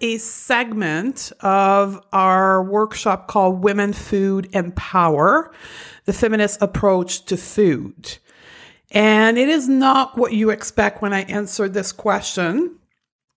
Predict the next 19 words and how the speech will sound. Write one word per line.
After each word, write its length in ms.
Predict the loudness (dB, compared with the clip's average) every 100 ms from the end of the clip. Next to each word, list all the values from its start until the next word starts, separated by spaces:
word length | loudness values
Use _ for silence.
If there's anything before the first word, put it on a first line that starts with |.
| -2
because 680 | -2 -4 0 4 4 2 0 -2
I 60 |
s-, 260 | -2 -4 -12
so 380 | -4 2 2 0 -4
there's 320 | 0 0 0
two 140 | -4
places 440 | 0 -2 -2 -6 -8
you 60 |
can 180 | -10 -8
come 180 | -6 -8
from. 260 | -6 -6
You 520 | -6 -4 0 2 0 0
are 360 | 2 4 4 2
a 140 | 0
longtime 960 | 0 0 2 2 0 -4 -2 -2 -2 -2
listener 540 | -2 -2 -6 -4 -6
of 200 | -6 -6
the 80 | -8
podcast, 1080 | -8 -6 0 0 -2 -6 -4 -4 -6 -10